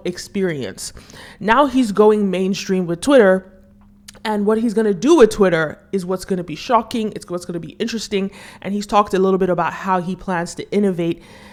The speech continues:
with this company. So Elon Musk has kind of said, let me read what he said on Twitter. "Free speech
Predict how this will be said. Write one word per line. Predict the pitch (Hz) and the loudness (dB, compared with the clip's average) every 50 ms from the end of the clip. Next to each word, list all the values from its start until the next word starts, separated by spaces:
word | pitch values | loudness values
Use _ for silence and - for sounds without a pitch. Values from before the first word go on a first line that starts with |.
| - - - - - | -20 -20 -20 -16 -4
with | - 185 196 196 | 2 2 2 2
this | 190 190 | 2 -4
company. | - - 254 233 233 233 233 233 226 226 214 220 - - - | -2 0 0 0 2 0 0 0 0 -2 -2 -6 -10 -20 -16
So | - - 311 262 | -10 -8 -8 -4
Elon | - 302 403 370 381 359 | 0 2 4 4 4 4
Musk | 330 320 320 - | 4 2 0 0
has | 277 254 | -2 -4
kind | - - 269 294 | -4 -2 -2 -2
of | 277 254 | -2 -2
said, | - - 226 214 214 220 - | -2 -2 -2 -2 -4 -6 -8
let | 220 269 | -6 -6
me | 320 302 | -4 -4
read | 254 233 196 | -6 -6 -6
what | 196 190 190 | -6 -8 -8
he | 196 175 | -10 -14
said | - 190 170 | -16 -18 -20
on | 156 156 - | -20 -20 -20
Twitter. | - 175 151 - - _ _ _ _ _ - - _ | -20 -20 -20 -20 -20 _ _ _ _ _ -20 -20 _
"Free | - - - - 277 302 330 330 320 | -20 -20 -14 -6 -4 0 0 0 0
speech | - - - - 285 285 277 - | -2 -4 -6 -2 -2 -2 -2 -2